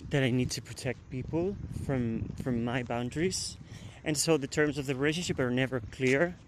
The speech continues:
And so they create frustration and dissatisfaction. 'Cause basically,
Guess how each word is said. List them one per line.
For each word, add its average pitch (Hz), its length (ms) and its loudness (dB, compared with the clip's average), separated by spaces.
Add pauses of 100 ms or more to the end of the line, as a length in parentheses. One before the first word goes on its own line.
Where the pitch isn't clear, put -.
(300)
And 147 100 0
so 143 260 -2
they 135 160 0 (300)
create 147 340 6
frustration 160 760 2
and 131 160 2
dissatisfaction. 135 840 2 (1000)
'Cause 147 220 -4
basically, 143 960 4